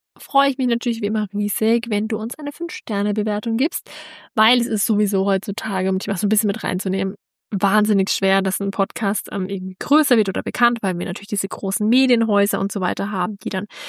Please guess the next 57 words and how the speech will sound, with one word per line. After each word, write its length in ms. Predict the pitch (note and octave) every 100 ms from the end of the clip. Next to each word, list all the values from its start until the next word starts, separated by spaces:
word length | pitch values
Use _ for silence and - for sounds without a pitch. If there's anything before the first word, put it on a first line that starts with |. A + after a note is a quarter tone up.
| - -
ein 80 | G#3
riesen 320 | G#3 G3 G#3
Werbebudget 800 | A3+ A#3 A#3 A3 G#3+ - A3 G#3
für 100 | -
ihren 180 | - G3
Podcast 540 | - A3 - G#3 - -
haben. 260 | F#3 F#3
Also 220 | F3 F#3
es 100 | A3+
ist 300 | - A3 - - _ _ _ _ _ - -
sehr 200 | C#4+ D#4+
schwer 440 | - B3 A#3+ A#3
und 100 | G3+
ich 120 | G#3 -
denke 300 | A3 A3+ G3
aber, 260 | G3+ G3+
dass 280 | G#3 G3 -
wir 120 | G#3
hier 220 | F#3+ G#3
einfach 180 | G#3 G#3
ein 80 | G#3+
ganz, 240 | A3+ A#3+
ganz 240 | A#3 A3+ -
wichtiges 460 | A3 A#3 A3 A3+
Wissen 240 | A#3+ A3+ A3
teilen, 400 | A3 G3+ G3 G3+
das 220 | G3 -
für 140 | A3
viele 340 | - D4+ D#4+ C4
super 260 | B3+ B3
interessant 420 | A#3+ A3+ - C4+ C#4+
ist 100 | A3
und 80 |
die 100 | G#3+
uns 100 | C#4
vielleicht 240 | - A#3 A3
aber 100 | G#3
noch 140 | G#3+
gar 140 | - F#3+
nicht 180 | -
kennen. 380 | - C4+ A#3+ B3+ - - - - -
Und 180 | G#3+
indem 280 | G#3 G#3 G#3
du 100 | G3
uns 160 | G#3 -
bewertest, 720 | G#3 A3+ B3+ A#3 A3+ A#3 -
hilfst 320 | B3 B3 -
du 40 |
uns, 140 | G3+ G#3
dass 160 | G#3+
uns 140 | A3+ -
vielleicht 360 | C4+ E4 -
ein 80 | C4
paar 220 | - C4
Menschen 340 | B3 A#3+ - G#3+
mehr 120 | G3+
erreichen. 640 | F#3+ F#3+ F#3+ G#3 A#3+ D#4